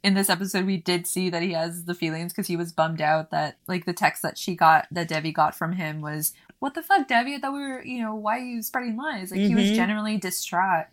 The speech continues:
Speaker 1: I thought this girl was cool, and she's, like, doing this stuff behind my back. You know, like, in a typical kind of hot guy, nerdy girl, he could have been like, "Oh, I'm not,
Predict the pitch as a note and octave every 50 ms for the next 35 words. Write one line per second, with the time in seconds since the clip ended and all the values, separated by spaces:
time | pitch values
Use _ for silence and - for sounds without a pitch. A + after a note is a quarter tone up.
0 | _ - - F3+ F3 - - - - - E3+ - - F3+ E3+ D#3+ E3+ E3 - -
1 | - A3 G3+ F#3 F3 E3+ E3 D#3+ D#3 - - F3+ F3 - - F3+ E3+ F3 E3+ D#3+
2 | E3 E3+ E3 - - E3 E3 D#3+ D#3+ D#3 D#3+ E3 - - - - - D#3+ D3+ -
3 | - - E3 - E3+ D#3+ D#3 D3+ D#3 D#3 D#3 D#3+ D3+ D3 D3 D3 E3 - _ -
4 | _ - - C4 B3 A#3 G#3+ G#3 G3+ G3+ G3+ F#3+ F3+ - A3+ G3 - F#3 - F#3
5 | F3 F3 - E3 E3+ E3+ E3+ D#3+ - - - F#3 E3+ - - D#3+ D#3 D#3 D#3+ D#3+
6 | D#3+ D#3 D#3+ D#3+ - - - - E3+ F3 F3 E3+ E3 D#3 D#3 D#3 D#3 - - D#3+
7 | D#3 D3+ D3+ D3+ D3+ D3+ D3+ D3+ - A3+ F#3 G#3+ G3+ F3+ F#3+ F3+ F3+ E3 - -
8 | C4+ C#4 A#3 F#3+ - - - - A#3+ C#4+ C#4+ -